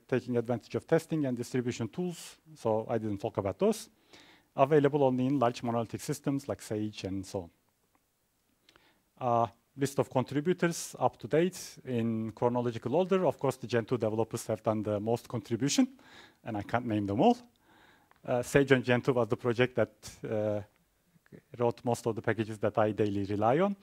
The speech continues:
And apart from François Bisset, who's in Canterbury, New Zealand, Christopher Schwann in Mainz, and Steve Trogdon are the main contributors there. And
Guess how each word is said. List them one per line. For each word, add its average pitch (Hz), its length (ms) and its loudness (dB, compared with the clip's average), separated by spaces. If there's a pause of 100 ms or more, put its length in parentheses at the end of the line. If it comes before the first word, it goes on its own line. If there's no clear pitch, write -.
(300)
And 120 340 -2
apart 120 260 0
from 113 180 -2
François 110 460 0
Bisset, 160 480 0
who's 120 280 -2
in 110 100 -4
Canterbury, 107 500 -4
New 107 140 -2
Zealand, 185 460 -2 (220)
Christopher 123 440 -4
Schwann 120 400 0
in 113 120 -2
Mainz, 147 360 0
and 117 100 -2
Steve - 260 -14
Trogdon 110 540 -4
are 101 140 -2 (320)
the 98 80 -14
main 101 200 -2
contributors 104 600 -4
there. 180 200 4 (540)
And 120 360 0